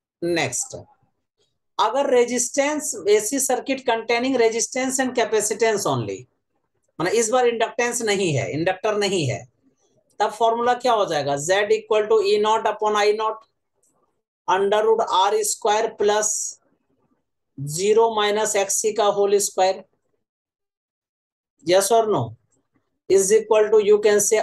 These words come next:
under root R square plus X C square। Tan phi निकालना है तो क्या होगा?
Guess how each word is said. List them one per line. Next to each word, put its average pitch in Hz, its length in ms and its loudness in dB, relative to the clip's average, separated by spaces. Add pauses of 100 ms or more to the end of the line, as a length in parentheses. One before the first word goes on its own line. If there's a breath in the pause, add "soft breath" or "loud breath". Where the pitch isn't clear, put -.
(120)
under 196 300 4
root 208 160 6 (100)
R 196 300 4
square 214 500 -2
plus 208 260 0
X 196 240 0
C 208 160 0
square। 180 400 -2 (1800)
Tan 214 240 0
phi 214 320 0
निकालना 202 500 0
है 202 120 -2
तो 202 100 -4
क्या 208 180 2
होगा? 131 320 0